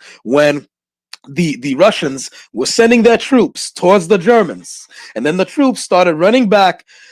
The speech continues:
Retreat, comrades! Retreat! It's hopeless, comrades!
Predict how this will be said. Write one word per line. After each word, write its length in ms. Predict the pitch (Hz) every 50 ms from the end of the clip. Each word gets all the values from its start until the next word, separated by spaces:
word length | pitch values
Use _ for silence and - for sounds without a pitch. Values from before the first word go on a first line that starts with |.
| _ _ _ _ _ _ -
Retreat, 600 | 359 392 403 381 - - 381 415 415 403 381 - -
comrades! 1080 | 349 381 392 392 403 403 381 381 370 370 370 381 381 381 359 339 330 302 202 - - _ _ _ -
Retreat! 840 | 381 392 370 370 - - - 381 392 403 403 392 392 381 359 - - _ _ _ -
It's 200 | 381 392 359 -
hopeless, 580 | 240 269 339 359 359 370 359 - 370 381 339 -
comrades! 1000 | - - 339 349 349 359 359 359 349 349 339 339 349 359 359 349 311 233 -